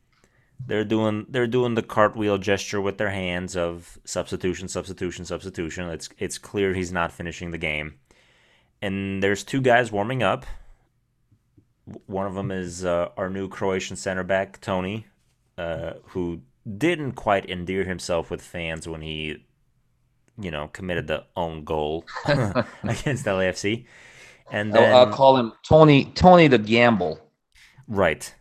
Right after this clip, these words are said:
Speaker 1: And then, uh, not so fan favorite, Holt.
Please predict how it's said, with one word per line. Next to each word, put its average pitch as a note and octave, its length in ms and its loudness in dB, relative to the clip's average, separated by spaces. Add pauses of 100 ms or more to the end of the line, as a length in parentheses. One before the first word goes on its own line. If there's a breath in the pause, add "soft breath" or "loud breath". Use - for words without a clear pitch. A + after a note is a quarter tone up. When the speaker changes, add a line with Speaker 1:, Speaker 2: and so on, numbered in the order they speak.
(420)
Speaker 1:
And G2 260 -2
then, G2 340 0
uh, F2+ 600 -4 (120)
not G#2 480 -6
so G2+ 300 -4
fan F2+ 420 -6
favorite, D#2 880 -8 (1160)
Holt. - 420 -8